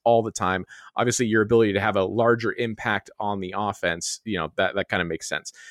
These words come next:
So for players with an offensive load under forty, and for people not super familiar with offensive load,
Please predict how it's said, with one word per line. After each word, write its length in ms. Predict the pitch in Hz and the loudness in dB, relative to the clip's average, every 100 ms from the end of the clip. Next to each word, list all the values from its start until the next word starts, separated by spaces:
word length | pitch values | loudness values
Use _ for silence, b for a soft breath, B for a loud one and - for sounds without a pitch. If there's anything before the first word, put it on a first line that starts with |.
| B B | B B
So 220 | - 143 | 0 2
for 160 | 143 131 | 2 -2
players 500 | - 160 180 180 170 | 2 2 4 2 -2
with 120 | 151 | -2
an 100 | 117 | -4
offensive 600 | 110 120 - 117 - 110 | -4 -6 -2 -4 -4 -4
load 240 | 104 104 110 | 0 0 0
under 220 | 110 104 | -4 -6
forty, 580 | - - - 90 - - | -8 -12 -8 -8 -10 -18
and 100 | 107 | -10
for 120 | 110 | -6
people 300 | 135 127 117 | -4 -2 -2
not 260 | 110 101 - | 0 -2 -4
super 280 | - 120 | -6 -6
familiar 360 | 110 - 110 107 | -8 -6 -4 -2
with 100 | 104 | -2
offensive 520 | 98 98 104 95 - | 0 0 -2 -10 -6
load, 220 | 101 98 | 0 0